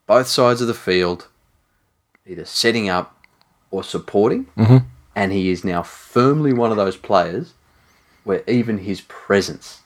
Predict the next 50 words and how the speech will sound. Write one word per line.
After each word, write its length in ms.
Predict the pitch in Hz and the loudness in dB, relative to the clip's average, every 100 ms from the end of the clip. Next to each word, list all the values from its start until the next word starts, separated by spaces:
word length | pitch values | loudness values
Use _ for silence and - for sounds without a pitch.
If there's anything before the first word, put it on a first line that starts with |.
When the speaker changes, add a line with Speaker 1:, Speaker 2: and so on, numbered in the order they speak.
| _ | _
Speaker 1:
is 120 | 107 90 | -8 -4
enough 260 | 87 85 | -4 -4
to 100 | 95 | -8
create 260 | - 92 87 | -2 0 2
opportunities. 600 | 85 - - 76 - - - | 0 -4 -10 -12 -12 -12 0
Speaker 2:
Yep. 160 | - - - - | 0 0 -10 -16
Speaker 1:
You 60 | 85 | -12
know, 100 | 87 | -10
because 340 | 98 90 92 - - - _ _ | -8 -4 -4 -4 -14 -20 _ _
he'll 140 | 123 120 | 0 0
turn 280 | 120 104 | 0 2
up 160 | 98 95 | 2 2
on 80 | 92 | 0
the 100 | 92 | 0
other 160 | 95 | 0
side 220 | - 95 87 | 0 0 0
of 60 | |
the 60 | 85 | -2
field, 440 | - 95 87 - - _ _ _ _ _ | -2 0 0 -4 -8 _ _ _ _ _
and 120 | 95 | -8
then 140 | 90 87 | -6 -6
some 300 | - 98 95 | -4 -4 -4
canny 260 | 101 95 | -4 -4
fullback 420 | 87 98 95 92 95 | -4 -4 -2 -2 -2
will 120 | 87 | -6
tell 200 | 95 90 | -6 -6
him 80 | 87 | -6
to 60 | |
start 260 | - 92 85 | -2 -2 -2
stacking 380 | - 90 - 92 | -2 -4 -4 -8
defenders 420 | - 95 95 90 | -4 -4 -2 2
on 60 | |
Speaker 2:
Yeah. 80 | 104 | 4
Speaker 1:
that 140 | 101 - | 4 2
side 200 | 90 85 | -2 -2
'cause 140 | 87 | -4
that's 220 | 90 - | -4 -4
where 80 | 87 | -8
the 80 | 87 | -8
play's 340 | - 90 85 | -2 -2 0
running. 320 | 107 107 90 98 | -2 -2 -2 -2
Speaker 2:
Yep. 160 | 85 - - _ _ - | -2 -6 -20 _ _ -18
Speaker 1:
And 140 | 90 | -14
then 80 | 87 | -4
that 160 | 101 98 | -4 -2
just 180 | 92 | -2
leaves 220 | 95 90 92 | -2 -2 -2
Melbourne 340 | 90 87 87 | -4 -4 -6
with 100 | 82 | -4
options 460 | 85 - - 80 | -4 -6 -10 -12